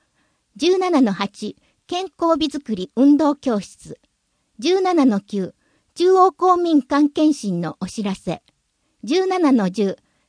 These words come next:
生活習慣病予防教室。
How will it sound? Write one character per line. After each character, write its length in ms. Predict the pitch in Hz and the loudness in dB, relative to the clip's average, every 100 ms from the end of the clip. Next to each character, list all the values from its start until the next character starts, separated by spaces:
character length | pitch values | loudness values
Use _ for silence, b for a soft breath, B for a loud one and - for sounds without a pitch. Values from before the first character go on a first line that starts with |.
| _ | _
生 260 | - 359 392 | -6 -4 -2
活 280 | 370 294 | -4 -6
習 200 | 320 - | -8 -6
慣 420 | 339 - 349 311 226 | -6 -4 0 2 2
病 220 | 190 180 | 0 0
予 140 | 220 | 0
防 240 | 240 320 302 | 2 0 0
教 260 | - 254 | 0 0
室。 340 | 240 - 160 | -2 -12 -16